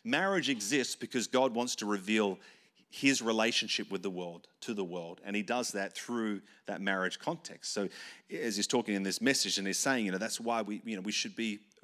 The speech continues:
focusing in our time and our energy on having great relationships, and that could be doing marriage well, doing singleness well, doing relationships well, because it is the reflection of God to the world.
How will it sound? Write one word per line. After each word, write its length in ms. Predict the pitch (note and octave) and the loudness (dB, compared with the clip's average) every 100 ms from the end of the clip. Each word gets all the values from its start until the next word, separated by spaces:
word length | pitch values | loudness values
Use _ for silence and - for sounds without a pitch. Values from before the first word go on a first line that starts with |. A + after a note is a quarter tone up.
| G2+ | -2
focusing 520 | B2+ B2 - - A#2+ | 0 0 0 -2 0
in 100 | A2+ | 0
our 120 | G#2 | -2
time 340 | - B2 B2 | -2 -4 -2
and 100 | A#2 | -2
our 120 | G#2+ G#2 | -2 0
energy 380 | A#2 C#3+ G#2 | 0 -2 -4
on 100 | G#2 F#2 - - | -8 -10 -16 -8
having 300 | C#3 D#3+ A#2+ | -4 -2 2
great 260 | C3 D3 | 2 2
relationships, 840 | C3+ A#2+ C#3 - A2 - - - - - - | 0 -2 0 -2 -2 -6 -8 -10 -14 -16 -2
and 80 | B2+ | 0
that 120 | C#3+ | 2
could 100 | B2+ | 2
be 220 | B2 G2+ - - - | 0 -2 -12 -20 -4
doing 240 | - B2+ A#2 | 2 2 6
marriage 320 | C3+ C#3+ C3+ | 6 6 4
well, 160 | D3 C#3+ | 2 2
doing 240 | A#2 G#2+ | 0 0
singleness 500 | - C#3+ D3+ C#3+ - | 0 2 2 2 2
well, 200 | C#3 C#3+ | 4 2
doing 240 | C#3 A2+ | 2 -2
relationships 720 | G#2 G#2+ C#3+ - C#3+ - C3 - | -2 0 2 0 0 -4 -4 0
well, 180 | C#3+ - - | 0 0 -10
because 280 | - C3+ C3+ | -6 -4 -2
it 100 | D#3+ | 2
is 300 | D3+ D#3+ D3 | 4 4 2
the 80 | C3 | 0
reflection 560 | A#2+ - C3+ C3+ - G#2+ | 0 0 -4 0 -2 -2
of 160 | F#2+ | -4
God 320 | C3 B2 F2 - _ _ _ _ _ | -4 -4 -4 -12 _ _ _ _ _
to 100 | - | -8
the 80 | F#2+ | -6
world. 280 | G2+ G2+ - | -6 -8 -14